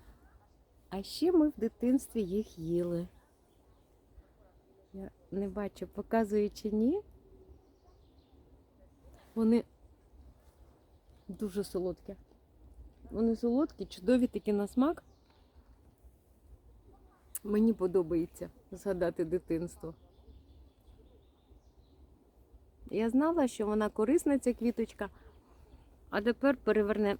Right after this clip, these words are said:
повернем назад. І я вам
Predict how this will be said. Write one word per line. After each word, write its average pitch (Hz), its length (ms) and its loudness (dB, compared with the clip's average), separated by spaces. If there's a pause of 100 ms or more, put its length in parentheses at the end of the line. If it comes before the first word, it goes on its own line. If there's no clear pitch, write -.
(100)
повернем 196 520 0
назад. 180 360 0 (4000)
І 208 120 2
я 254 180 6
вам 226 260 6